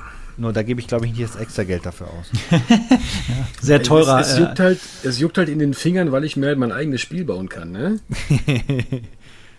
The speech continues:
Speaker 1: Dafür
Speaker 2: Oh,
Speaker 1: hast
Speaker 2: das
Speaker 1: du eh
Speaker 2: kannst du
Speaker 1: keine
Speaker 2: mit dem,
Speaker 1: Zeit.
Speaker 2: kannst du mit dem Everdrive und mit dem Dings, äh, auch, weil die Software, diese Game Boy Studio, ist ja umsonst, ne?
Speaker 3: Weiß ich.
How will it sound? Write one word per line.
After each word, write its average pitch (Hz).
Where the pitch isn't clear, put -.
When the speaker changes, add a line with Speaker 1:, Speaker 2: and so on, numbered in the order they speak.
Speaker 1:
Dafür 113
Speaker 2:
Oh, 156
Speaker 1:
hast -
Speaker 2:
das 147
Speaker 1:
du 156
eh 165
Speaker 2:
kannst 170
du 175
Speaker 1:
keine 165
Speaker 2:
mit 147
dem, 143
Speaker 1:
Zeit. -
Speaker 2:
kannst 131
du 165
mit 156
dem 151
Everdrive 151
und 139
mit 135
dem 131
Dings, 135
äh, 156
auch, 143
weil 127
die 120
Software, 135
diese 127
Game 127
Boy 127
Studio, 135
ist 135
ja 156
umsonst, 147
ne? 123
Speaker 3:
Weiß 90
ich. -